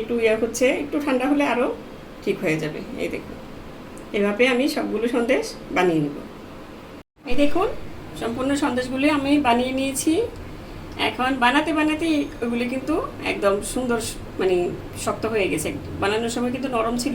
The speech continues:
একটু, ওইভাবেই বানাতে হবে। আপনি যদি শক্ত করে ঠান্ডা করে বানাতে চান, তাহলে কিন্তু শেপটা দিতে পারবেন না। এখন আমি একটা সন্দেশ ভেঙে দেখাচ্ছি আপনাদের। এই দেখুন, কতটা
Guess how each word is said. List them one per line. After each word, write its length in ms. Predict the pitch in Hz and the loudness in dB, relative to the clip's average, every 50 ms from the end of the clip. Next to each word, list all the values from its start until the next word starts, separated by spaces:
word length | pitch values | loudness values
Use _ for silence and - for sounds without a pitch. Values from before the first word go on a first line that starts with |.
| 247 247 | -2 -2
একটু, 160 | - - 277 294 427 - - - - - - - - - - 214 | -2 -2 -2 -2 -2 -2 -6 -10 -12 -12 -12 -12 -8 0 2 4
ওইভাবেই 360 | 233 233 254 262 285 320 302 302 | 4 4 4 2 4 4 4 6
বানাতে 260 | 294 294 302 302 302 302 302 | 6 6 4 4 4 4 4
হবে। 140 | 294 294 294 285 | 6 4 4 2
আপনি 100 | - 269 262 277 | 2 0 -2 0
যদি 120 | 285 294 294 294 | 2 2 2 0
শক্ত 160 | - - - 285 294 | -2 -4 -4 -2 0
করে 120 | 285 285 294 294 285 - | 2 4 4 2 2 0
ঠান্ডা 200 | - 233 233 247 240 294 | 0 0 0 0 2 4
করে 120 | 294 294 285 285 | 4 4 4 4
বানাতে 200 | 294 294 294 294 302 | 4 2 2 2 0
চান, 100 | 302 311 285 | 0 2 2
তাহলে 200 | 285 320 - - 240 | 2 2 2 0 0
কিন্তু 140 | 240 240 240 - | -2 -2 -2 -4
শেপটা 200 | 269 - - 220 214 | -4 -4 -4 -6 -4
দিতে 140 | 214 - 233 - 202 | -4 -4 -2 0 0
পারবেন 240 | 175 - - 160 - - | 0 0 -2 -4 -4 -6
না। 60 | 147 - - - - - - - - - - - - - 262 | -8 -10 -10 -12 -12 -12 -12 -12 -12 -12 -10 -4 -2 0 0
এখন 160 | - 269 269 277 | 0 0 -2 0
আমি 100 | 269 277 269 262 | 0 -2 -2 -2
একটা 160 | - 285 320 453 480 - - | 0 2 2 2 0 0 0
সন্দেশ 360 | 262 233 233 226 233 269 392 - - - - - - | 0 0 2 2 2 2 2 0 -2 -6 -6 -6 -2
ভেঙে 240 | 214 208 202 208 208 208 - | 2 4 4 4 4 4 0
দেখাচ্ছি 320 | - - - - - - 147 - | -2 -2 -4 -6 -6 -4 -6 -6
আপনাদের। 300 | - - - - - - - - - - - - - - - - - - - - - - - - - - - - - - - - - - - - - - - - - - - - - - - - - - - - - - - 160 180 | -6 -6 -8 -8 -8 -8 -8 -8 -10 -10 -10 -12 -12 -12 -12 -12 -10 -10 -10 -10 -10 -10 -10 -10 -10 -8 -10 -8 -8 -8 -10 -10 -10 -10 -10 -10 -10 -10 -10 -10 -10 -10 -10 -10 -10 -10 -10 -8 -10 -10 -10 -10 -12 -10 -8 -4 -2
এই 100 | 175 170 160 139 | -2 -2 -2 -2
দেখুন, 220 | - - - - - - - - - - - - - - - - - - - - - - - - - - - - - - - - - - - - - - - - - - - 294 | -6 -8 -8 -10 -10 -10 -10 -10 -10 -10 -12 -12 -12 -12 -12 -12 -12 -12 -12 -12 -12 -12 -14 -14 -14 -14 -14 -14 -14 -14 -14 -14 -14 -14 -14 -14 -14 -14 -14 -14 -14 -10 -6 -4
কতটা 280 | 330 - 247 247 285 | -4 -2 0 0 0